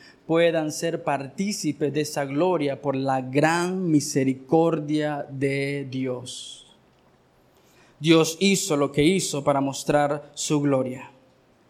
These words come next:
Quizás en este momento la lucha más presente en nuestra mente y corazón es, "¿Cómo puedes decirme que un Dios de amor hace eso?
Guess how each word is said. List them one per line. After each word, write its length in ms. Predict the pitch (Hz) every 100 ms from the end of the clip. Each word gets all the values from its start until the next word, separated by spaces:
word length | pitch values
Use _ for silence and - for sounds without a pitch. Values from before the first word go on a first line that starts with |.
| _ _ _ _ _ _ _
Quizás 300 | 139 165 160
en 80 | 202
este 180 | 196 202
momento 560 | 170 156 160 175 170
la 120 | 151 139
lucha 500 | 143 170 175 180 170
más 360 | 165 160 165
presente 600 | - 160 156 165 165 160
en 80 | 151
nuestra 260 | 143 135 139
mente 320 | 143 165 160
y 40 |
corazón 500 | 147 143 139 - 151
es, 260 | 156 151 - _ _ _ _ _
"¿Cómo 320 | 185 214 214
puedes 380 | 180 185 196 185
decirme 680 | 165 - 185 165 139 135 135
que 180 | - 165
un 160 | 165
Dios 300 | 160 196 190
de 100 | 170
amor 720 | 151 143 165 190 180 180 185 - - _
hace 460 | - 185 - 208 247
eso? 280 | 262 175